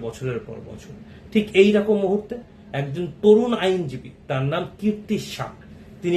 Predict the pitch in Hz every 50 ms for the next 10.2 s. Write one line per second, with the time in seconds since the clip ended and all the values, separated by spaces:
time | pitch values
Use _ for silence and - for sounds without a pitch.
0 | 175 - - - 135 - 151 151 170 147 - 170 147 - 165 147 135 131 139 151
1 | 165 185 180 175 165 160 151 147 135 - 147 143 143 190 226 226 - - - -
2 | - - 139 - - 147 156 156 139 160 147 135 - - - 135 - - 143 127
3 | 120 - - - - - - - - - - - - - - - 147 143 143 147
4 | 156 156 - 175 165 151 147 147 165 156 160 147 165 151 156 156 165 160 139 156
5 | 175 175 - 170 175 190 202 196 160 120 - - - - - - - - - -
6 | - - - - 139 139 135 127 127 135 147 156 170 170 170 156 135 - 143 131
7 | 139 131 131 165 175 151 135 139 131 - - - - - - - 139 139 143 139
8 | 139 143 147 139 135 135 127 - 135 127 113 131 127 127 113 120 120 110 107 113
9 | 107 107 113 - - - - - - - - - - - - - - - 127 127
10 | - 139 117